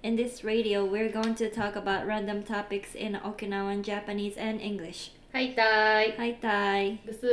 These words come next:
Speaker 2: ようちゅうがなびら。やささレイディオのあかねとみなみやいびん。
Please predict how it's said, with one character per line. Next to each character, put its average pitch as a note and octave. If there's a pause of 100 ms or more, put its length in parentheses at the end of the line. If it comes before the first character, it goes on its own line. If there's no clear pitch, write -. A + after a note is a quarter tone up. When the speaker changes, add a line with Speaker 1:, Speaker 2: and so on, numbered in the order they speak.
(120)
Speaker 2:
よ A3
う A3
ち B3
ゅ A#3
う A3
が G3+
な G3
び F#3+
ら。 F3 (400)
や G#3+
さ A#3+
さ A#3
レ A3
イ -
デ G#3
ィ F3
オ E3+
の F3+
あ F#3+
か G#3
ね G3
と E3+
み F3+
な F#3
み F3
や E3
い D#3+
び F#3
ん。 F#3+